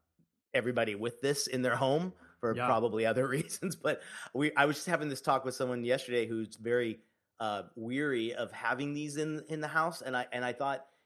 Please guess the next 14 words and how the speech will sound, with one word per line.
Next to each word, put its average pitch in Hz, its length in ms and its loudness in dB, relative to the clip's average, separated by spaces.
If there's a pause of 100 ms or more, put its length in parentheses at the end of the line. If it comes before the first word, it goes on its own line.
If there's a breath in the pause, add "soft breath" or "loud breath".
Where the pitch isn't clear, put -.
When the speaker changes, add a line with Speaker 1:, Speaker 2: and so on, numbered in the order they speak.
Speaker 1:
you 143 100 -4
know, 147 100 2
for 131 200 0
all 139 220 4
the 156 120 6
benefit 135 600 -2
that 113 160 -8
you 117 120 -6
just 123 280 -6
said, 110 400 -4
it's 113 180 -8
so 139 200 -4
true. 135 280 -4
Like, 110 220 -4